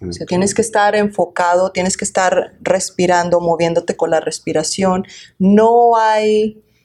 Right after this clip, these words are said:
Speaker 1: am, no puedes estar, eh, pen-, haciendo yoga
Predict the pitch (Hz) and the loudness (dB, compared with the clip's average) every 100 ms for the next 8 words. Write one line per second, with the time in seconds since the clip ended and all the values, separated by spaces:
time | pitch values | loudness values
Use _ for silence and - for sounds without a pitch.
0 | _ _ - 180 175 170 170 165 160 185 | _ _ -4 0 0 0 -2 -4 -12 -16
1 | _ _ _ _ _ - 196 202 214 226 | _ _ _ _ _ 0 2 2 0 2
2 | 240 226 220 220 220 196 - 190 185 190 | 4 4 2 0 0 -4 -2 0 0 2
3 | 190 - - 180 185 - 175 - 175 180 | 0 -2 -2 -2 -2 -2 -4 -2 -2 0
4 | 185 180 170 175 208 302 - | 0 2 2 2 0 -4 -6